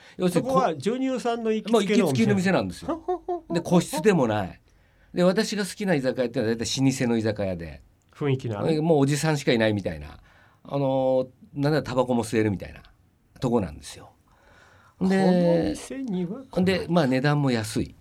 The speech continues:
Speaker 2: うんうん。
Speaker 1: とこなんですよ。
Speaker 2: なるほど。
Speaker 1: で、その言われた瞬間に、
Speaker 2: うん。
Speaker 1: なんか腹立って。
Speaker 2: え、ちょっとザラッとするね。
Speaker 1: うん、それで、「いやいや、どんなゲストが誰と来ようが、俺こういう店に来るから、好きだから俺は」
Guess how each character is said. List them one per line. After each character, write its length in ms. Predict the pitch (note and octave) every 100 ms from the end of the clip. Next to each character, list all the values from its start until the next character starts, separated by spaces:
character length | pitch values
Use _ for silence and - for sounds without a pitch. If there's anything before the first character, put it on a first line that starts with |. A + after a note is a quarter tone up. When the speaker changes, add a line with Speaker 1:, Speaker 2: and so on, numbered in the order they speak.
| -
Speaker 2:
う 60 | A#2+
ん 160 | F#2+ -
う 40 | A2
ん。 180 | A2+ G#2
Speaker 1:
と 80 |
こ 100 | G#2
な 100 | F#2+
ん 80 | D2+
で 80 | -
す 100 | -
よ。 100 | - - - - -
Speaker 2:
な 140 | B2 B2
る 80 |
ほ 60 | G#2
ど。 100 | A2+ C#3
Speaker 1:
で、 80 | D3+
そ 180 | C#3 E3
の 80 | G#3
言 120 | F#3
わ 100 | G3+
れ 100 | G3+
た 120 | F#3+
瞬 180 | - F3
間 180 | F3 E3
に、 260 | E3 A#2+
Speaker 2:
う 120 | -
ん。 100 | B2+ G#2 - - _ _
Speaker 1:
な 80 | F#3
ん 20 |
か 60 | F#3+
腹 180 | - A3
立 120 | G#3+
っ 60 | C3
て。 280 | - - -
Speaker 2:
え、 120 | F#3+
ち 100 | G3
ょ 40 |
っ 20 | G3
と 100 | D3
ザ 60 |
ラ 120 | C3+ C3
ッ 40 |
と 120 | C3+
す 120 | A2
る 100 | G#2
ね。 280 | A2+ E3+ G2+ - _ -
Speaker 1:
う 300 | C3+ A#2 G2+
ん、 20 |
そ 140 | B2+
れ 60 | D#3
で、 360 | D3+ D3 C#3 - - - - _ _ _ _
「い 80 | -
や 80 | C#3
い 60 |
や、 160 | F#2 D#2 _ _ _
ど 180 | A#3 F4
ん 80 | E4
な 120 | F3+
ゲ 160 | B2 D#3+
ス 120 | -
ト 120 | A2+
が 160 | D#2+ F#2+
誰 300 | A#2+ A3 D#4
と 120 | G3+
来 160 | - G#2+
よ 120 | A2
う 160 | F2 E2
が、 60 | _ -
俺 240 | D3 F#3 - -
こ 180 | - G3+
う 60 |
い 80 | G#3+
う 40 |
店 220 | G#3 F#3 G3
に 100 | G2
来 100 | C3+
る 80 | F#2+
か 120 | -
ら、 140 | - _ _ _
好 140 | - -
き 120 | F#3+
だ 80 | C3
か 120 | -
ら 60 | -
俺 140 | -
は」 160 | -